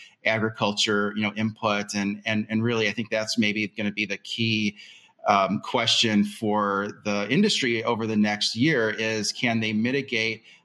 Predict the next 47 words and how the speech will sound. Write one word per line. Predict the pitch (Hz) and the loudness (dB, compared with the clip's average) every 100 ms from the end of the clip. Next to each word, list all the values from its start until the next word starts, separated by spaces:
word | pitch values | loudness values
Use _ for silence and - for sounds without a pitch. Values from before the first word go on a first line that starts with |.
| _ | _
the | 117 107 98 | 0 0 0
pressure | - 135 156 - 120 113 104 - - _ - | -2 0 2 2 2 2 -2 -8 -20 _ 0
of, | 107 107 101 - | 2 2 -4 -6
uh, | 113 107 | -4 -2
inflation? | 117 113 - 165 247 120 110 | -2 -2 0 0 0 0 -2
And, | 113 117 | -2 -2
and | 120 | -2
they're | 117 | -2
really | 147 160 | 0 0
seeing | 131 120 | 0 -2
inflation | 107 - 120 120 123 113 | -2 -2 0 0 0 -2
across | 110 - 117 120 - - _ _ _ - | -2 0 0 0 -4 -6 _ _ _ 2
all | 110 123 | 4 4
of | 110 | 0
their, | 117 113 110 107 | 0 0 0 2
all | 139 | 2
their | 165 113 | 2 0
line | 104 113 | 0 0
items. | 104 104 101 123 131 - | -2 -4 -2 -4 -4 -4
Um, | 107 110 | -4 -4
so | 120 | -4
it, | 120 117 107 | -2 -4 -6
it | 117 | -6
does | 127 | -4
seem | 120 120 | 0 0
to | |
be | 107 | 0
a | 104 | -2
challenging | 113 107 104 104 | 0 0 0 -4
year. | 104 104 113 | 0 0 0
And | 117 110 | 0 0
then, | 107 110 104 | 0 -2 -4
you | 110 | -4
know, | 104 | -6
in | 110 | -6
addition | 107 117 120 | -4 -2 -2
to | 104 | -4
that, | 101 117 127 123 | 0 2 2 -2
you | |
know, | 107 | -4
how | 101 104 107 | 0 0 0
do | 113 | -4
they, | 107 104 107 101 - _ - | -2 0 0 -2 -10 _ -6
you | |
know, | 107 | 0
scale | - - 113 107 107 | 0 2 2 2 2
up, | 107 107 - | 2 2 -2